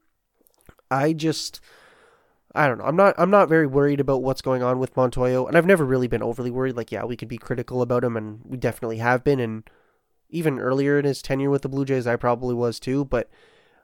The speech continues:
I still trust him. I don't think he's going anywhere. To anybody that thinks he's getting fired, cover your ears for this, but he's not getting fired anytime soon, at least not this season. Maybe if it goes horribly wrong. No, no.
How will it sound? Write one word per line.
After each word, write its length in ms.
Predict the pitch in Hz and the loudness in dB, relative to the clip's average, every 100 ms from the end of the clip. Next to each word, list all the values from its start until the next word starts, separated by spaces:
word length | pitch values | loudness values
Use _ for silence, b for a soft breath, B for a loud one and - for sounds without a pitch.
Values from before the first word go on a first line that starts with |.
| _ | _
I 100 | 156 | -2
still 220 | - 185 | 2 -2
trust 280 | - 143 - | 0 -2 0
him. 120 | 131 | 0
I 80 | 127 | 0
don't 120 | 131 | 0
think 120 | 131 | -2
he's 100 | 123 | -4
going 220 | 117 127 | -2 0
anywhere. 420 | 117 120 120 120 - _ _ | 0 -2 -2 -2 -4 _ _
To 100 | - | -6
anybody 320 | 143 147 151 | -4 0 0
that 160 | 151 139 | 0 0
thinks 200 | 147 127 | -2 -4
he's 140 | 147 | -4
getting 220 | 127 139 | 0 0
fired, 520 | 131 139 131 143 147 - _ _ _ _ _ _ _ | 0 2 4 4 0 -6 _ _ _ _ _ _ _
cover 180 | 143 143 | -2 0
your 160 | 139 135 | 0 2
ears 200 | 143 - | 2 2
for 100 | 160 | 0
this, 180 | 170 | 0
but 240 | - 131 113 - _ _ _ _ | 0 -2 -2 -6 _ _ _ _
he's 160 | 120 | -2
not 200 | 135 120 | 2 2
getting 200 | - 135 | 2 -2
fired 340 | 127 139 127 131 | 0 0 2 4
anytime 600 | 131 147 139 139 131 123 | 2 2 0 0 0 0
soon, 360 | - 131 160 | -2 0 0
at 520 | 180 _ _ _ _ | -2 _ _ _ _
least 180 | 135 160 | -2 2
not 140 | 190 160 | 6 6
this 160 | 147 | 4
season. 280 | - 110 - | 0 -8 -8
Maybe 500 | 123 156 185 202 220 b b b b _ _ | -2 0 -2 -6 -8 b b b b _ _
if 120 | 147 147 | -6 -4
it 60 | |
goes 380 | 139 147 131 - 127 | 0 0 0 -4 -2
horribly 360 | 147 156 147 | 4 4 4
wrong. 180 | 139 151 | 2 2
No, 260 | 180 196 - | 0 -2 -2
no. 140 | 170 | -6